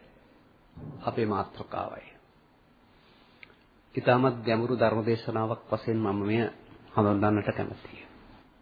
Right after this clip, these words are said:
බුද්ධ කාලීනව සමාජයේහි තිබුණ ප්‍රශ්න දහයක් පිළිබඳව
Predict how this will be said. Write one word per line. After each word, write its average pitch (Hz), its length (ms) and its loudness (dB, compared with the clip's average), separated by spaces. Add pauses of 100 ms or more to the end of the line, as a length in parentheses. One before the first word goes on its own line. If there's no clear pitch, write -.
(460)
බුද්ධ 131 300 6
කාලීනව 170 600 8
සමාජයේහි 139 760 0 (1600)
තිබුණ 151 280 6
ප්‍රශ්න 110 440 4
දහයක් 127 420 4
පිළිබඳව 143 480 0